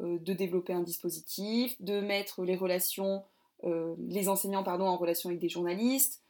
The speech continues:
de valoriser des projets de classe, euh, éventuellement de voir des modules de formation si vous voulez vous former également, euh, pour pouvoir, euh, justement mettre en place des interventions ou faire venir des intervenants.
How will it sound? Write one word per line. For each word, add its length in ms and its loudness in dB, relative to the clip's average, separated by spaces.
de 60 -4
valoriser 400 -2
des 100 0
projets 300 -10
de 60 -16
classe, 640 4
euh, 240 -4
éventuellement 640 2
de 80 0
voir 240 6
des 80 2
modules 260 0
de 80 -2
formation 600 0
si 160 -2
vous 80 -10
voulez 160 4
vous 80 -4
former 500 2
également, 500 2
euh, 160 -6
pour 160 -8
pouvoir, 460 4
euh, 60 -2
justement 340 -2
mettre 220 -2
en 40 -4
place 220 0
des 160 -2
interventions 680 -2
ou 160 10
faire 260 -2
venir 400 -2
des 280 2
intervenants. 720 4